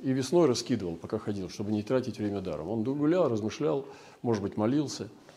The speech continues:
и раскидывал семена. А летом он пожинал красоту. То есть, и он видел, где он гулял. Он был человек, который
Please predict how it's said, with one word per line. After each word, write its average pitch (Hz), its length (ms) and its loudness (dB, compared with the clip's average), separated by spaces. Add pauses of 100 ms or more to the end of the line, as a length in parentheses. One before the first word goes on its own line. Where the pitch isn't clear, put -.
(420)
и 170 260 6
раскидывал 120 640 4
семена. 90 540 -4
А 113 140 4
летом 147 300 8
он 113 120 4
пожинал 113 420 4
красоту. 104 580 -6 (500)
То 104 120 -2
есть, 95 180 -2
и 123 40 6
он 135 160 8
видел, 139 260 4
где 107 220 4
он 120 160 6
гулял. 104 400 2
Он 101 140 -2
был 107 80 -4
человек, 123 260 4
который 101 340 0